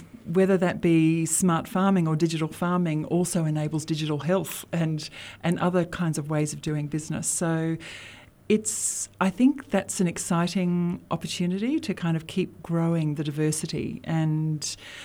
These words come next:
I mean, I think the other part about diversity, which is, which we are quite proud of compared to other city-based incubators, is that we are fifty percent, uh, women and men.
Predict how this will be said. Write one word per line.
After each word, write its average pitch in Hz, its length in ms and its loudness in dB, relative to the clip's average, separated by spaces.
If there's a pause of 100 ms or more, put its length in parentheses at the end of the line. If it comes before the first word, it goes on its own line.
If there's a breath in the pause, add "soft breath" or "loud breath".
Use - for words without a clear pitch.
(680 loud breath)
I 185 60 4
mean, 202 140 10
I 190 60 8
think 220 180 6
the 196 100 6
other 208 160 4
part 175 240 2
about - 280 -6
diversity, 156 520 -2
which - 260 -4
is, 165 340 0
which 170 300 -2
we 165 160 2
are 160 100 2
quite 156 280 -6
proud 170 240 0
of 156 160 0
compared 170 460 0
to 156 380 2
other 156 340 0
city-based 151 640 -2
incubators, 151 720 -2
is 170 180 2
that 165 100 -4
we 165 160 0
are 175 160 0
fifty 180 280 -4
percent, - 540 -4
uh, 160 160 2
women 180 320 2
and 165 140 2
men. 170 340 0